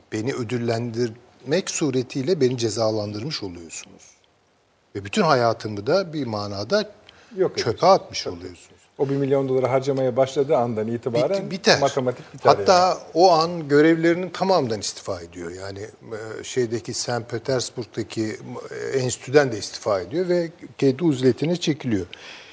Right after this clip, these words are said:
Speaker 1: İki bin onda bunun yakasını bırakmıyorlar. Yeni bir ödül veriyorlar.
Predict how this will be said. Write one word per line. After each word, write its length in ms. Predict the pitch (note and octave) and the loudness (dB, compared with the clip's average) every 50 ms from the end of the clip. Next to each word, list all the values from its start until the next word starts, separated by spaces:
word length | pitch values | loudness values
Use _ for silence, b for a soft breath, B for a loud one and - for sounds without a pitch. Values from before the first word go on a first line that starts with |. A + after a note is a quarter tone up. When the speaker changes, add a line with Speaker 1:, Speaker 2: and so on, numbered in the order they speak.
| B B B | B B B
Speaker 1:
İki 240 | B2 - - - G3 | -6 -4 -2 0 2
bin 80 | A3 | 6
onda 300 | G#3+ G#3 G3+ G3+ F#3 F#3 E3 | 6 8 6 6 6 2 2
bunun 120 | F3+ F#3+ F#3 | 2 2 4
yakasını 580 | F3+ F3+ F3 F3+ F3+ E3 - - F#3+ F#3 E3 | 4 4 4 4 0 -4 -2 -4 -4 -2 2
bırakmıyorlar. 600 | F3 F#3+ G3+ F3 - - C3+ A#2 A2+ C3+ F3+ G#3 G3+ | 6 6 6 6 6 2 -4 -2 0 2 2 2 2
Yeni 320 | F3 E3 E3+ F#3 G3 E3+ | 2 2 4 4 6 6
bir 100 | E3 C3+ | 6 6
ödül 340 | B2+ A#2+ A2+ A2 A2+ A2 G#2 | 6 4 4 2 0 2 4
veriyorlar. 480 | A2 G#2+ G2 G#2 G#2+ G#2+ B2 E3+ G#3 | 4 4 4 4 4 4 4 2 2